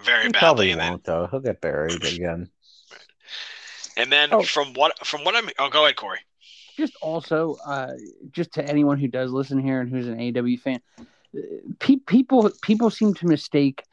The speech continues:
Speaker 3: the whole just them yanking, uh, Page in and out of the title picture as long-term story, as long-term booking.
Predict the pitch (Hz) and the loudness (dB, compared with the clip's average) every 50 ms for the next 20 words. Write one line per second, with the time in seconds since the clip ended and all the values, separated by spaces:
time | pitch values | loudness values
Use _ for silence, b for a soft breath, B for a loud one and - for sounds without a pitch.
0 | b b b b b 135 135 147 139 127 - - 147 143 139 139 135 120 - 135 | b b b b b -2 0 0 0 0 2 4 4 6 6 4 2 0 -2 -4
1 | 127 131 135 - - 127 123 135 131 131 135 127 117 123 123 131 127 127 131 123 | -2 -2 -4 -4 -4 -2 0 2 4 4 4 4 2 0 -2 -2 -2 -2 -2 -4
2 | 117 - _ - - - 131 127 117 113 113 117 113 - - _ _ _ _ - | -4 -6 _ -10 -8 -4 -2 -2 -2 -4 -6 -8 -12 -14 -18 _ _ _ _ -20
3 | - - - 135 131 131 139 135 123 123 - 131 135 135 135 131 123 131 135 131 | -18 -6 -2 0 2 2 2 2 0 -4 -4 0 2 2 2 2 2 0 0 0
4 | 123 127 127 120 120 117 - - 131 123 123 131 120 147 139 139 - - 139 127 | 0 0 -2 -4 -6 -6 -4 -2 -2 0 -2 -2 -2 -4 -4 -4 -2 0 0 0
5 | 101 117 123 123 123 B B B B B B - - 135 135 135 135 135 135 - | 0 -2 -4 -4 -6 B B B B B B -4 -2 0 2 2 2 0 0 0
6 | 143 135 127 120 - - - 131 127 123 131 123 - - 123 127 123 120 135 131 | -2 -2 -2 -2 -4 -4 -2 0 0 0 0 -2 -4 -6 -8 -8 -4 -2 0 0
7 | 131 131 - - 139 131 123 117 113 123 120 - - 127 131 135 | 0 0 -2 -2 -2 -2 -2 -2 -2 -4 -4 -2 -2 -4 -4 -4